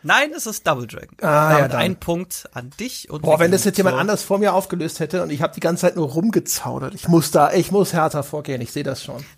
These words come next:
Speaker 1: Es gibt ja keine Minuspunkte. Das,
Speaker 2: Ja,
Speaker 1: also meine,
Speaker 2: ja.
Speaker 1: meine Überlegung war auch mit dem keine Minuspunkte, dass vielleicht so ein bisschen,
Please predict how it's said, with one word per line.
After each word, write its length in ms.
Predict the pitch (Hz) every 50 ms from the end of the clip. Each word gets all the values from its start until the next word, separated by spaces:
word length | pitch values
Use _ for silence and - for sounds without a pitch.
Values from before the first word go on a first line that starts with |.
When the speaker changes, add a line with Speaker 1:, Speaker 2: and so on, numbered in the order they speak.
| - -
Speaker 1:
Es 120 | - -
gibt 160 | - 233 226 -
ja 80 | 214
keine 220 | - - 233 202 202
Minuspunkte. 640 | 196 160 123 107 - - - - _ _ - 156 - _
Das, 160 | 135 139 143 - - -
Speaker 2:
Ja, 100 | 131 135
Speaker 1:
also 100 | 160 165
meine, 220 | 165 175 180 180
Speaker 2:
ja. 40 | 180
Speaker 1:
meine 200 | 170 170 180 190 170
Überlegung 460 | 165 156 175 156 160 202 214 196 160
war 120 | 160 160 165
auch 100 | - -
mit 180 | 165 156 -
dem 80 | 147 139
keine 260 | - - 147 - 147
Minuspunkte, 680 | 143 151 165 156 - - - 160 160 147 - 156 143 139
dass 220 | 139 135 - -
vielleicht 460 | - - - - - 120 127 135 135 -
so 60 | 135
ein 60 | 123
bisschen, 540 | 139 139 - - - 123 123 123 120 120